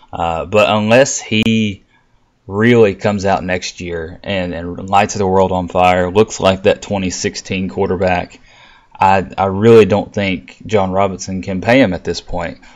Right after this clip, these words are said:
You've just seen so many teams go down this road. Uh,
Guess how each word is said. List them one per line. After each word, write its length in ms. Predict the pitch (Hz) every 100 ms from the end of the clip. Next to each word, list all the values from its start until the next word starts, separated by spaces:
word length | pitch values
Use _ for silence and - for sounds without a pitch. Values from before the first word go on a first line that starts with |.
| _ _
You've 220 | 104 98 -
just 340 | 135 131 -
seen 340 | 123 113 104
so 340 | 95 - 139 147
many 320 | 110 117 113
teams 320 | - 110 101
go 140 | 104 98
down 260 | 98 98
this 180 | 95 95
road. 540 | 98 101 107 104 101 - - - - -
Uh, 480 | 92 87 80 69